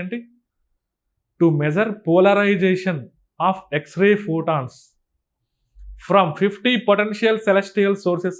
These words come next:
of interest in the energy band. ఓకే, five to thirty kilo electron volts అని మనం చెప్పుకోవచ్చు. క్లియర్ మనం చూస్తే. ఈ సోర్స్ ఎక్కడి నుంచి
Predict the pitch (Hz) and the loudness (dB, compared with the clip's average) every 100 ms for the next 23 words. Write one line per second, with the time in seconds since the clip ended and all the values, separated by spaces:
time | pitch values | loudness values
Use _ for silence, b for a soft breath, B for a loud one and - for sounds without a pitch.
0 | 180 175 156 160 175 170 160 165 - 143 | -4 -4 -8 -6 -6 -6 -6 -8 -8 -8
1 | 160 156 165 131 147 156 135 _ _ _ | -6 -2 -2 0 -2 -4 -8 _ _ _
2 | _ 135 180 175 156 165 185 180 156 151 | _ -10 -8 0 0 2 0 0 0 0
3 | 180 185 - _ 160 170 190 156 156 151 | -4 -4 -10 _ 0 2 2 2 0 0
4 | 175 165 143 151 156 165 160 156 139 123 | -2 0 -2 -2 -2 -6 -4 -6 -6 -10
5 | - 110 - 143 139 139 120 - - _ | -12 -14 -12 -12 -10 -12 -14 -16 -20 _
6 | _ _ - 139 160 170 180 170 185 185 | _ _ -14 -2 0 2 0 -2 -2 -4